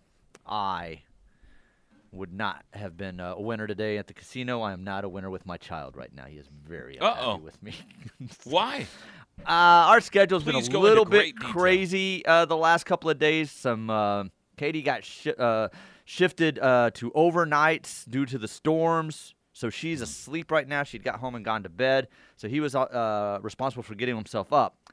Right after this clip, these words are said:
Speaker 1: I was wrong on the time he had his alarm set today. So that break, I was calling his iPad over and over again, and he's like, "Dude, it's not seven thirty." And I said, "Oh, my bad. I thought you got up at seven fifteen."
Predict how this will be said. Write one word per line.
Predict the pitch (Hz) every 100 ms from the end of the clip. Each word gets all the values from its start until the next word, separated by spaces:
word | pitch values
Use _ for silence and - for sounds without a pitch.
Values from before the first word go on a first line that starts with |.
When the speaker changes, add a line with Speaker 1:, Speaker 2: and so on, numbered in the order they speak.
| _ -
Speaker 1:
I | 110 127
was | 123 95
wrong | 123 123 117
on | 104
the |
time | - 113 113
he | 107
had | 95
his | 85
alarm | 95 98 92
set | 107 -
today. | 87 87
So | - 98
that | 117 107
break, | 117 110 104
I | 98
was | 92
calling | - 110 107 98
his | 87
iPad | 104 101 98 90 90
over | 92 90
and | 87
over | 92 85 92
again, | 90 98 98
and | 95
he's | 92
like, | 85 85 _ - - - - - _ -
"Dude, | 226 220 170 143 - 117 113
it's | - 175
not | 175 175
seven | - - 175 175 170 156
thirty." | - 180 175 160 156 139 120 - _ _ _ _ _ _ _ _ _ _
And | 101 92
I | 92
said, | - 107 -
"Oh, | 294 - _ _ -
my | 156 240
bad. | 208 196 190 -
I | 156
thought | 160 180 160
you | 147
got | 151
up | 147
at | 139
seven | - 135 131
fifteen." | 123 120 - 104